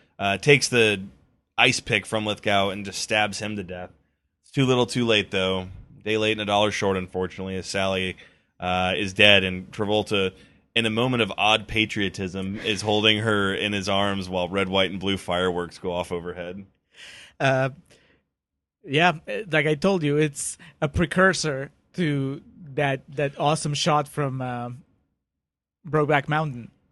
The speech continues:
Speaker 1: Well, when he takes the ice pick from Lithgow with the American flag in the background, it's like the end of Glory when Matthew Broderick, like, unsheaths his sword and starts going for it. Uh, but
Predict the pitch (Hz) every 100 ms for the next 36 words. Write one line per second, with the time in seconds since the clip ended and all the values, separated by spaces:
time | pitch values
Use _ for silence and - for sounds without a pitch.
0 | _ _ - 151 165 151 190 - 123 131
1 | 143 - 127 - - 123 113 107 104 92
2 | - _ 127 135 - 117 104 104 107 113
3 | 110 101 107 110 113 98 98 95 98 98
4 | 95 - 113 107 107 107 92 87 92 98
5 | 107 104 95 95 101 98 87 90 92 101
6 | 98 104 95 95 - 110 101 92 110 104
7 | 101 101 95 - 92 95 98 92 - 101
8 | - 95 95 101 104 104 104 - _ _
9 | _ _ _ 95 95 92 95 - _ _
10 | _ - 113 143 135